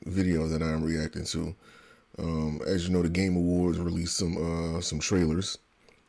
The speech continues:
which, of course, I didn't watch the Game Awards, so I don't, I don't know. I gotta go back and watch it.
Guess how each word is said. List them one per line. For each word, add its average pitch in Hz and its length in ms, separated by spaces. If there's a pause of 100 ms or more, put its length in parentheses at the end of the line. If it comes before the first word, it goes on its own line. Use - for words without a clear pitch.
(120)
which, - 240
of 82 140
course, 92 180
I 92 60
didn't 90 180
watch 85 220
the 82 60
Game 85 200
Awards, 78 480 (480)
so - 160
I 80 60
don't, 85 420
I - 40
don't 85 120
know. 82 140
I 78 80
gotta 82 160
go 82 160
back 80 180
and 80 140
watch 78 240
it. 78 120